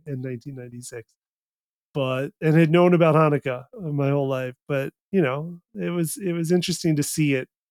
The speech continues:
uh, told in the way that we're so used to the Christmas story being told and conveyed throughout the years to, to present it in, in easily understandable, easily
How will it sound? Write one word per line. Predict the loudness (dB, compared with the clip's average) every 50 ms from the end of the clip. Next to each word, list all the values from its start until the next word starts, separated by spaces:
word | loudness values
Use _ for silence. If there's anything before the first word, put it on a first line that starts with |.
| _ -8
uh, | -8 -6 -6 -8 -8 -10 -8
told | 0 0 2 2 4 2 2
in | 2 2
the | 4 4
way | 6 6 6 6
that | 4 2
we're | 2 0
so | 2 2 2 2
used | 4 4 4 2 2 0 -2
to | -2
the | -2 -2
Christmas | 0 0 0 0 0 0 -2 -2
story | -2 -4 -4 -4 -4 -8 -10 -12 -16 _ _ _ _ _ _ _ _ 2
being | 2 4 4 4 2 2
told | 4 4 2 2 0 -2 -6 -8 -12 _
and | -6 -4 -2 -2 -2 0
conveyed | -2 -2 0 0 0 0 0 0 -2 -4 -6 -8 -10 -12 _ _ _ _
throughout | -6 -2 -2 0 0 -2 -4 -4
the | -6 -6
years | -6 -6 -8 -8 -8 -8 -8 -8 -10 -8 -10 -8 -8
to, | -4 -4 -4 -4 -4 -6
to | -8 -10 -8
present | -4 -2 -2 0 0 0 -2 -2 -2 -4
it | -6 -6 -4
in, | -4 -6 -6 -6 -8 -10 -10
in | -10 -10 -8 -10 -10 -12 _ _ _ _ _ _ _ _ _ _ _ _ -2
easily | -2 -2 0 -2 -2 -2 -4
understandable, | -4 -6 -6 -6 -6 -6 -6 -6 -8 -8 -8 -8 -8 -10 -10 -10 -8
easily | -4 -2 -2 -2 -2 -2 -4 -4 -6